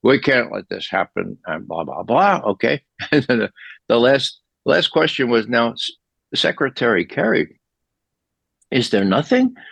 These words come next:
uh, is there nothing that the Syrians can do to avoid, to avoid being attacked by the United States?"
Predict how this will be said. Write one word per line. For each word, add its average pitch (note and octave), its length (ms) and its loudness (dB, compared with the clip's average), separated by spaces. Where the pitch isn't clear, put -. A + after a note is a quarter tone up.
uh, - 40 0
is - 160 -2
there A#2+ 160 2
nothing A2 340 2
that G2+ 140 0
the G2+ 80 0
Syrians F#2+ 680 0
can A#2 240 -2
do G#2 300 4
to A2 220 2
avoid, D#2+ 500 0
to A2+ 160 -6
avoid E2+ 380 -4
being G#2+ 320 2
attacked - 420 -4
by A2+ 120 4
the A2 80 6
United C#3+ 360 4
States?" - 480 0